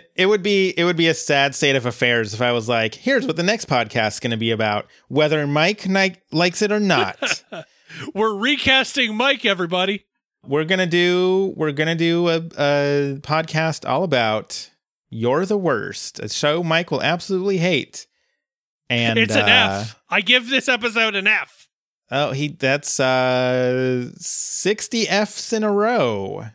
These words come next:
Speaker 1: uh, actually.
Speaker 2: It's almost like it's your catchphrase now.
Speaker 1: But he had no choice. He has no choice.
Speaker 2: This, this weird contract that we've signed with each other, why did I sign away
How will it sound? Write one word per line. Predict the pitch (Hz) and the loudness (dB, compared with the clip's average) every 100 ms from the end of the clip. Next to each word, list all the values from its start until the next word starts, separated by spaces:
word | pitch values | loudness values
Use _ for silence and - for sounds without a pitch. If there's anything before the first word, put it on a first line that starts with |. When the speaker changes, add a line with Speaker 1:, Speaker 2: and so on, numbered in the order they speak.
| - | -6
Speaker 1:
uh, | 120 110 110 101 | -2 0 0 -2
actually. | 107 - - | -4 0 0
Speaker 2:
It's | 202 | 2
almost | 269 277 277 - | 0 2 0 0
like | 247 - | -2 -2
it's | 285 - | -2 -2
your | 311 | -2
catchphrase | - 427 440 - 208 175 151 - | -2 -4 -4 -4 -2 -2 -4 -8
now. | 127 120 160 _ _ _ _ _ | -8 -8 -12 _ _ _ _ _
Speaker 1:
But | - 170 170 | 0 0 2
he | 147 | 2
had | 151 | 4
no | 175 185 | 2 0
choice. | - 226 185 180 - - - _ _ _ _ | 2 2 2 0 -6 -8 -14 _ _ _ _
He | - | 0
has | 123 131 | 0 2
no | 143 | -2
choice. | 160 156 113 104 - - - _ _ 180 175 - - - | 0 0 0 -2 -8 -10 -12 _ _ -14 -14 -12 -16 -14
Speaker 2:
This, | 220 190 302 - - - | -10 -4 -2 -4 -10 -6
this | 285 240 | -4 -4
weird | 196 269 311 339 294 - _ - | 0 2 2 0 -6 -12 _ -2
contract | 254 254 247 214 190 | 0 0 0 -2 -2
that | 190 | -4
we've | 190 | -2
signed | - 247 254 | -2 0 0
with | 208 190 | -2 -2
each | 165 - | -4 -2
other, | 180 180 175 165 180 170 | -2 0 -4 -4 -14 -6
why | 254 294 | 0 0
did | 330 | 0
I | 302 269 | 0 0
sign | - 240 226 | 0 -2 0
away | 214 208 | 0 0